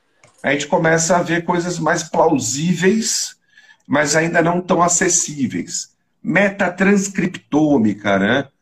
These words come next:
A metatranscriptômica, a gente já tem alguns, é, screenings, alguns modelos de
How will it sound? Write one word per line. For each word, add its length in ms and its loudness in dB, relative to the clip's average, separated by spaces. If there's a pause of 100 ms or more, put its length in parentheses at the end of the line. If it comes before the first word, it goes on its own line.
(280)
A 100 2
metatranscriptômica, 1120 0
a 20 2
gente 160 -2
já 180 0
tem 440 -2 (340)
alguns, 800 -2
é, 800 2 (100)
screenings, 840 0
alguns 380 0
modelos 800 2
de 460 -2